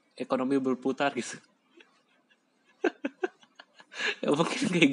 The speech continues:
gitu. Orang-orang yang tajir mampus nih berpikir, "Anjing, kalau duit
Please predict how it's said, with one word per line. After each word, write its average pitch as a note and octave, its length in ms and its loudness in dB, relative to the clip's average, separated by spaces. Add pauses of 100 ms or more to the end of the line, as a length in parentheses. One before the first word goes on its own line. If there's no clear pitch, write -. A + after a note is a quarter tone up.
(140)
gitu. D#3 240 4 (1300)
Orang-orang D#3 400 4
yang D#3 80 -2
tajir D3+ 400 2
mampus D3+ 400 0
nih E3+ 80 -2
berpikir, D#3 400 -2
"Anjing, C3+ 320 -12
kalau F#2 400 -12 (1040)
duit A2 400 0